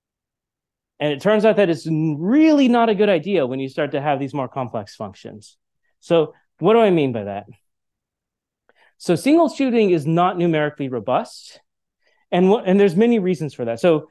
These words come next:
so for example, uh, what's one, what's one reason for that? And let me just kinda start to, to, to show the piece here. So one reason why you might want, not want to do that,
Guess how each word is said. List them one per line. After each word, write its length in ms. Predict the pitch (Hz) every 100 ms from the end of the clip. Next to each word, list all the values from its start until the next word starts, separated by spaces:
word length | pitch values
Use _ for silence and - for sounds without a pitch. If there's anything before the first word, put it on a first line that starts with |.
| _
so 160 | - 175
for 120 | 208
example, 560 | 175 226 208 139 151 -
uh, 180 | 175 165
what's 240 | 151 190 185
one, 280 | 185 175 170
what's 320 | 160 180 -
one 160 | 156
reason 340 | 135 127 127 120
for 160 | 127
that? 240 | 113 143 214
And 120 | 131
let 120 | 131
me 140 | 131 123
just 240 | - 127
kinda 200 | 139 123
start 260 | - 123 123
to, 120 | 120 _ _
to, 140 | 120
to 180 | - 120
show 260 | - 123 113
the 120 | 120
piece 280 | - 110 -
here. 300 | 233 262 - _ _ _ _ _ _ _ _ _ _ _ _ _ _ _ _ _ _ _ _ _ _ _ _ _ _ _ _ _ _ _ _ _ _ _ _ _ _ _ -
So 160 | 202
one 340 | 190 269 320 285
reason 320 | 254 208 214
why 120 | 208
you 120 | 190
might 240 | 180 175 170
want, 300 | 156 147 156
not 240 | 156 139
want 160 | 135 127
to 80 |
do 180 | 131 262
that, 320 | 165 123 147